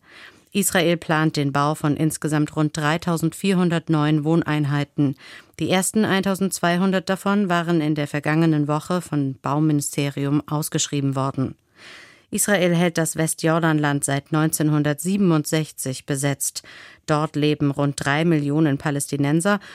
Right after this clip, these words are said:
und über fünfhunderttausend israelische Siedler,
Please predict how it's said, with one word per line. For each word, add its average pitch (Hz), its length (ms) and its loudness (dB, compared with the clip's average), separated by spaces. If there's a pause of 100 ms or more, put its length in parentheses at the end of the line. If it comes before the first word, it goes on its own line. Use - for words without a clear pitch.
(180)
und 170 160 -2
über 170 320 0
fünfhunderttausend 185 920 0
israelische 151 640 -2
Siedler, 160 440 -2